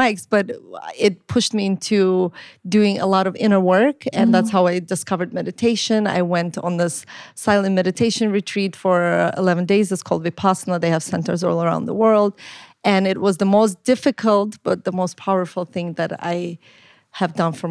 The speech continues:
Speaker 1: myself that helped me release a lot of trauma and go back to living. So for anybody who is struggling with mental health, don't struggle alone. Look for help. There are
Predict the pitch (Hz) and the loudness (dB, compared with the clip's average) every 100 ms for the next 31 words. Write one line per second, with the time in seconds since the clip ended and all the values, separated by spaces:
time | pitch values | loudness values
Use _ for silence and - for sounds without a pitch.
0 | 165 147 165 165 - 165 151 180 - 175 | -6 -4 -4 -4 -4 -6 -4 -4 -4 -6
1 | 165 165 - _ _ 190 196 220 - 180 | -6 -10 -14 _ _ -2 2 2 0 -2
2 | 165 165 - 175 165 160 156 - 170 170 | -2 -4 -6 -4 -4 -4 -8 -8 -8 -8
3 | 185 185 185 165 165 - 170 165 165 165 | -10 -6 -4 -4 -6 -6 -8 -6 -6 -8
4 | 170 170 _ - - _ _ - - 180 | -10 -14 _ -20 -20 _ _ -18 -6 -2
5 | 170 165 165 - _ _ _ _ _ _ | -2 -4 -8 -12 _ _ _ _ _ _
6 | 220 - 220 214 208 202 165 202 190 - | -2 0 2 2 2 0 0 0 -2 -4
7 | - 202 180 185 180 175 180 175 165 175 | -2 -2 0 -4 -4 -4 -2 -4 -4 -6
8 | 165 190 214 277 - 107 _ _ _ _ | -2 0 0 -2 -6 -18 _ _ _ _
9 | _ _ _ - 196 196 - - 190 185 | _ _ _ -6 -2 -2 -2 -2 0 0
10 | 175 170 160 170 196 208 _ 208 180 - | 0 -2 -2 -4 -8 -12 _ -8 -6 -2
11 | 190 160 190 180 - 190 185 - 190 - | -2 0 0 0 -4 -2 0 2 2 0